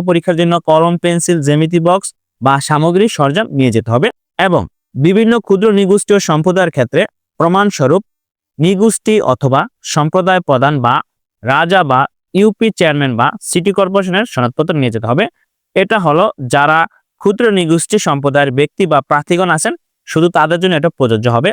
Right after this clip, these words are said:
আর বাকি সকল প্রয়োজনীয় কাগজপত্র সকলের জন্য প্রয়োজন হবে। এখন আরেকটি ডকুমেন্ট, সেটা হলো আপনি যখন বাংলাদেশ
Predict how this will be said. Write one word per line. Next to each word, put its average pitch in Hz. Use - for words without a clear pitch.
আর 123
বাকি 139
সকল 170
প্রয়োজনীয় 156
কাগজপত্র 120
সকলের 196
জন্য 143
প্রয়োজন 120
হবে। 135
এখন 151
আরেকটি 147
ডকুমেন্ট, 135
সেটা 160
হলো 160
আপনি 202
যখন 151
বাংলাদেশ 185